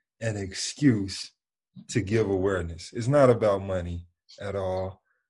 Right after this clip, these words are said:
I just need people to, okay, if they hear it just coming from Jarnell, then it may not be the same, but okay, this guy owns a superfoods business that,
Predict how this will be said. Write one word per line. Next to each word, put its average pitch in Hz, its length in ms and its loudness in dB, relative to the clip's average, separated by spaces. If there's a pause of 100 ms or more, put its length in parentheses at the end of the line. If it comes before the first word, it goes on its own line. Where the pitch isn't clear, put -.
(180)
I 113 80 -2
just 123 200 2
need 123 280 6
people 107 460 -2
to, 95 540 -4
okay, 107 260 -6
if 98 100 -8
they 123 160 4
hear 123 260 8
it - 120 -4 (300)
just 117 240 -2
coming 127 400 0
from 104 220 -4
Jarnell, 107 460 2
then 101 160 -6
it 101 80 -6
may 120 180 2
not 92 200 -4
be 104 100 -6
the 98 160 -8
same, 104 340 -4
but 101 120 -2
okay, 123 280 -2
this 143 140 -2
guy 156 180 2
owns 123 340 2
a 98 160 -4 (440)
superfoods 165 680 0
business 160 480 2
that, 117 260 0